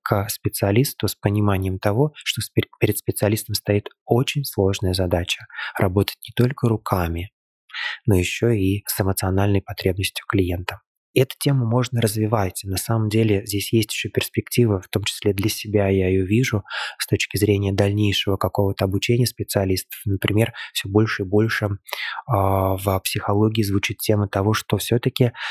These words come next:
а, роль обслуживающего — это роль. Это не ты настоящий,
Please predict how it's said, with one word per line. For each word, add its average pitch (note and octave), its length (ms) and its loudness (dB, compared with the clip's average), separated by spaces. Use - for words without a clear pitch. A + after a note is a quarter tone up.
а, G2 180 0
роль A2+ 180 2
обслуживающего — A2 960 0
это G2+ 240 -2
роль. G#2+ 340 0
Это G2+ 300 0
не G2 160 2
ты D3+ 280 2
настоящий, G2 1040 -2